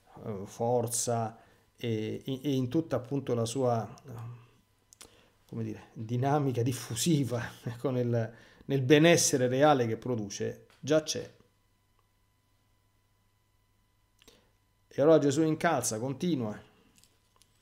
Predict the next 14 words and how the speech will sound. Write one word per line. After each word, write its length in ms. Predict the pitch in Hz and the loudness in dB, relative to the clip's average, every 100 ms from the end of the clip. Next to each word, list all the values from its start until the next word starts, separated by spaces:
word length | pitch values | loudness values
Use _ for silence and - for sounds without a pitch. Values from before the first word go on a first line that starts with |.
| - _ _ _ _ - | -20 _ _ _ _ -6
Le 60 | |
tante 300 | 131 185 180 | 2 2 4
conoscenze 480 | 156 147 - 160 143 | 2 2 0 0 0
che 100 | 131 | -2
ti 120 | 117 | -2
vengono 300 | 123 123 123 | -2 -2 0
date 200 | 135 143 | 0 0
sulla 180 | 117 113 | -4 -4
mia 140 | 117 127 | -4 -2
volontà 680 | 117 113 110 117 104 101 | -2 -2 -4 -6 -6 -8
sono 200 | 104 127 | -10 -8
investite 400 | 131 135 135 151 | -4 -6 -4 -6
di 100 | 113 | -6
luce, 460 | 107 101 - - | -8 -8 -12 -14